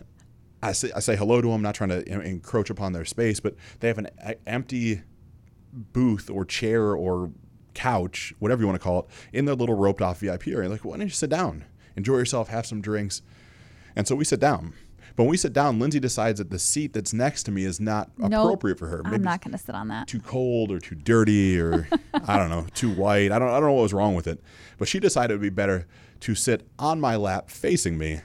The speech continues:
Speaker 2: Straddle you.
Speaker 1: Just straight up straddling me.
Speaker 2: Yep.
Speaker 1: So we go from six, eight, ten weeks, the first however long it's been, I can't get her phone number,
Speaker 2: <laughs>
Speaker 1: to,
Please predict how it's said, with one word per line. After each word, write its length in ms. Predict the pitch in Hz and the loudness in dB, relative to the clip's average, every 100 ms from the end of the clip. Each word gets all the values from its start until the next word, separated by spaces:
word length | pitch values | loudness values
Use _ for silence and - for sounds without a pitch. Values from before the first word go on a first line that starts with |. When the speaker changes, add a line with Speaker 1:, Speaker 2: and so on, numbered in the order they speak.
| - | -10
Speaker 2:
Straddle 480 | - 220 185 160 156 | -4 0 2 2 -2
you. 220 | - 165 - | -6 -10 -2
Speaker 1:
Just 140 | - | 0
straight 200 | - 127 | 4 4
up 120 | 101 - | 4 4
straddling 340 | 98 76 78 | 2 0 -4
me. 60 | - | -4
Speaker 2:
Yep. 300 | 214 233 240 - | 2 2 0 -6
Speaker 1:
So 120 | - | 0
we 100 | 147 | 2
go 160 | - 160 | 4 0
from 380 | - 120 110 101 - - | 2 2 2 -2 -8 -10
six, 280 | - 147 - | -6 -4 -2
eight, 160 | 123 | -2
ten 240 | - 110 92 | -2 -2 -2
weeks, 220 | 107 - | -2 -2
the 80 | 113 | -4
first 320 | 139 135 - | -2 -4 -6
however 320 | - 123 117 | -2 0 0
long 200 | 113 107 | -2 -2
it's 120 | 98 | -4
been, 160 | 110 104 | -4 -4
I 80 | 98 | -4
can't 240 | - 117 | -6 -4
get 100 | 110 | -2
her 80 | 98 | -2
phone 300 | - 147 147 | 0 2 4
number, 380 | 85 76 92 117 - - 226 - 294 | 2 0 -2 -2 -6 -4 -4 -4 -4
Speaker 2:
<laughs> 480 | 320 - - - | -4 -4 -8 -8
Speaker 1:
to, 80 | - | -2